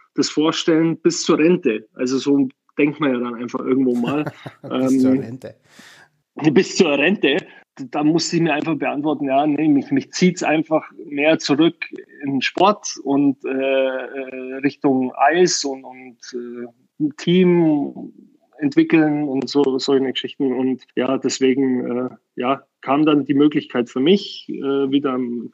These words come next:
Speaker 1: Heimatverein die U zwanzig zu übernehmen und, äh, als sportlicher Leiter dort zu fungieren. Ja, das war dann der nächste, die nächste Station. War ebenfalls genau das Gleiche, sehr lehrreiche Zeit für mich. Äh, klar, wenn man,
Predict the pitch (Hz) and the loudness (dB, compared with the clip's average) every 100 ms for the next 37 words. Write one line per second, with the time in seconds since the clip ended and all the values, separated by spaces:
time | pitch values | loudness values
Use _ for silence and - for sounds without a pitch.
0 | - 147 147 - 127 135 139 147 135 135 | -2 0 0 -2 -2 -2 -2 -4 -6 0
1 | 131 127 123 - 156 165 160 - 151 151 | 2 2 -2 0 -2 0 -2 2 2 2
2 | 147 156 160 160 156 151 131 135 127 - | 0 0 2 2 0 -2 0 0 0 -2
3 | 127 127 120 127 - 131 139 127 127 127 | -6 -6 -8 -8 -2 -2 0 -2 -2 -2
4 | 143 127 127 - 131 135 127 131 147 147 | 0 0 0 -4 -6 -2 0 2 0 -2
5 | _ - 135 127 113 123 120 127 120 123 | _ -4 0 0 0 -2 -2 0 -2 -4
6 | 123 - 127 123 120 - _ 135 143 143 | -6 -4 -2 -2 -4 -10 _ 2 2 0
7 | 151 - 131 - 131 139 147 - _ - | -2 0 -2 -2 -2 -2 -4 -10 _ -4
8 | 139 - _ - 160 170 151 139 - 143 | 0 0 _ 2 4 4 2 2 2 0
9 | 135 131 139 151 143 127 117 135 123 120 | 0 0 0 0 2 0 2 -2 0 -2
10 | - 131 139 156 165 175 160 165 165 - | -4 -2 0 2 0 -2 -4 -4 -4 -2
11 | 160 170 180 - 143 131 131 131 127 127 | -2 -2 -4 -8 -6 -4 -6 -8 -10 -14
12 | - 147 131 127 123 | -10 -8 -6 -6 -8